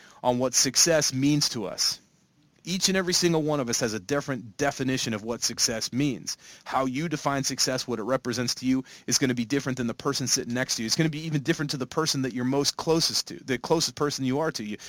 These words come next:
whether it's a boyfriend, girlfriend, spouse, uh, your kids, your parents, whatever. The people you are closest to,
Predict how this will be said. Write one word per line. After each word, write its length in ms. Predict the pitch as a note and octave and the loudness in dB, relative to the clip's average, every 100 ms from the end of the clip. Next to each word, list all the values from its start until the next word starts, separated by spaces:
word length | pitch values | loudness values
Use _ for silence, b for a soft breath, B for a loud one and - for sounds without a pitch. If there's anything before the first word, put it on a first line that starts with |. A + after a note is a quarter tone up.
| B | B
whether 200 | - A#2 | -4 -2
it's 80 | A2 | 0
a 140 | G#2+ F#2+ B - | -4 -6 B -4
boyfriend, 360 | C3+ C3 C3+ | 0 0 0
girlfriend, 440 | B2 C3+ B2+ B2+ A#2 | 2 0 0 -2 -2
spouse, 520 | - B2+ B2+ B2+ - B B B B - | -2 -2 0 0 -2 B B B B -10
uh, 140 | F#2+ G2 | -8 -8
your 140 | G#2 | -10
kids, 380 | - D3+ C3+ A2+ | -2 2 2 0
your 100 | G#2 | -6
parents, 400 | - C3+ C3 B2 | -6 0 0 0
whatever. 260 | C3 C#3+ A#2+ B | 2 2 0 B
The 100 | B2+ - | -12 -8
people 380 | - G#3 G#3 F3 | -4 -2 0 0
you 200 | D3 F3+ | 2 4
are 100 | C#3+ | 2
closest 540 | - - G3 G#3 B2+ - | 2 2 4 4 2 0
to, 420 | A#2 G#2 A2+ D3 | -2 -4 -4 -8